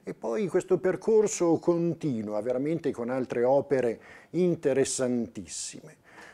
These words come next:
come quella di Lello Scorzelli,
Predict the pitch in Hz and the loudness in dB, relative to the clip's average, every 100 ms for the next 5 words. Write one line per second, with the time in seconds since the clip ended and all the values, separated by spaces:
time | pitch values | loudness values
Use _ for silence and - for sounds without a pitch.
0 | _ 156 160 156 180 180 175 156 147 135 | _ 0 0 6 8 10 10 10 8 4
1 | 147 147 143 135 127 123 120 160 175 156 | 0 0 2 2 2 2 2 6 6 8
2 | 151 147 131 - 151 147 117 - 196 151 | 6 6 4 2 2 2 2 6 8 8
3 | 113 104 - | 6 -4 -10